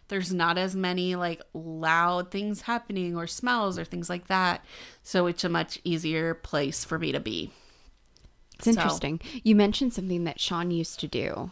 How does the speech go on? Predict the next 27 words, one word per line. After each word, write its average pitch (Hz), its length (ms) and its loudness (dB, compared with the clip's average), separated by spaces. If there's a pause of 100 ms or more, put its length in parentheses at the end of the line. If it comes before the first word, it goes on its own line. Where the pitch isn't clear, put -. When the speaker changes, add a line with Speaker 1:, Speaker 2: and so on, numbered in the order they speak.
(380)
Speaker 2:
which - 180 -2
is 156 180 -2
go 175 160 2
to 165 80 0
trivia. - 500 -4 (140)
And 180 120 4
Sean's 170 360 4 (140)
introverted 165 480 2
like - 280 -4
you. 160 320 2 (800)
He 247 220 2
had 175 240 4
a - 60 -2
wingman, 180 680 4 (520)
meaning 170 260 2
he 180 100 2
went 170 280 2
with 175 220 2
someone. - 800 -2
Speaker 1:
Yeah. - 260 -6
Speaker 2:
His 175 280 -2 (420)
B 190 120 6
F 175 140 6
F 190 180 0
Cade. 170 400 2 (640)
And, 208 180 6
like, 196 180 2